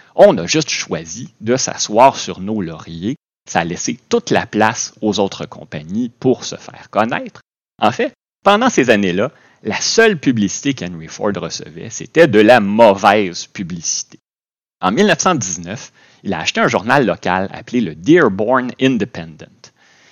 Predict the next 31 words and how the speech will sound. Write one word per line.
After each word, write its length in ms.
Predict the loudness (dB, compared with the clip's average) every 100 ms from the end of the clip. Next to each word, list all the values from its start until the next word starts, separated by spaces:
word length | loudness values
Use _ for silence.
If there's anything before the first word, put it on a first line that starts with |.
| _ _
Il 160 | -2
a 60 | 0 0
utilisé 440 | -2 0 0 0
le 80 | 0
journal, 600 | -2 -4 -6 -6 -6 -10 _ 2
qu'il 160 | 2
faisait 280 | 2 -2 -4
distribuer 580 | -6 -10 -12 -14 -8 -6
un 80 | -6
peu 120 | -10
partout 360 | -12 -10 -8 -6
par 160 | -6
ses 100 | -8
concessionnaires 640 | -12 -12 -10 -10 -12 -18 -20
automobiles, 560 | -18 -12 -6 -6 -6 -12 -20 -20 _
pour 180 | 2 4
mettre 300 | 4 0 -2
le 140 | -12
monde 280 | -4 -2 -2
en 100 | -8 -8
garde 460 | 0 2 2 0 -8 _
contre 320 | 2 2 -2
ce 80 | -10
que 80 | -10
l'on 180 | -10
appelait 280 | -16 -8 -6
à 40 | -6
ce 120 | -8
moment-là 380 | -14 -16 -16 -16 -20 -16
la 160 | -10
juiverie 960 | -4 0 2 2 2 -2 -6 -4 -4